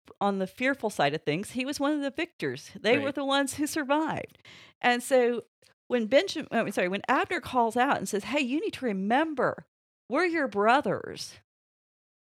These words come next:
Speaker 1: he's not just talking about what just happened with Joab's own brother.
Speaker 2: Mm-hmm.
Speaker 1: He's talking about what happened to them as a nation. And, you know, for, for Joab, that part of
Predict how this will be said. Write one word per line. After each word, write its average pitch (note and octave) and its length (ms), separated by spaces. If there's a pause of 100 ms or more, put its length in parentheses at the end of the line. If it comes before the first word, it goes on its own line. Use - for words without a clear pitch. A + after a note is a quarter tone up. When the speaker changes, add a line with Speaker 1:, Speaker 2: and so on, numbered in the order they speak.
(320)
Speaker 1:
he's E4+ 180
not G4+ 160
just D#4 180
talking A#3+ 500
about F#3+ 280
what F#3 200
just - 260
happened D#3 540
with D#3+ 240
Joab's F3+ 580
own C#4+ 240
brother. - 440 (360)
Speaker 2:
Mm-hmm. A#2+ 160
Speaker 1:
He's C4+ 180
talking C#4 280
about A3+ 200
what G3 160
happened G3+ 480
to - 140
them E3+ 200
as E3 120
a D3+ 60
nation. D#3+ 720 (720)
And, G#3 520 (180)
you A3+ 140
know, D#3 140
for, F3 300
for F#3+ 240 (160)
Joab, C4+ 500
that A3+ 220
part A#3 220
of G3 160